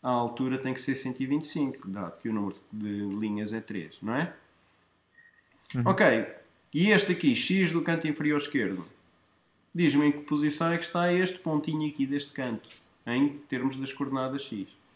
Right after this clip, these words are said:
Speaker 1: E o Y, a mesma coisa, mas para as coordenadas Y.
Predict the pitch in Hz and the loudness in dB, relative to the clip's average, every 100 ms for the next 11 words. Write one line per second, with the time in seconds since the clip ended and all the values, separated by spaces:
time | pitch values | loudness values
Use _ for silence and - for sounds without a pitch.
0 | _ _ _ 175 190 151 - - 92 92 | _ _ _ 0 6 6 4 -2 -6 -6
1 | - - _ _ _ 269 147 107 107 113 | -12 -20 _ _ _ 0 2 0 -2 -4
2 | 104 123 127 123 131 131 - 127 131 127 | -4 -4 -4 -4 -4 -6 -4 -6 -2 -2
3 | 135 135 104 - 98 98 | -2 -4 -6 -8 -8 -8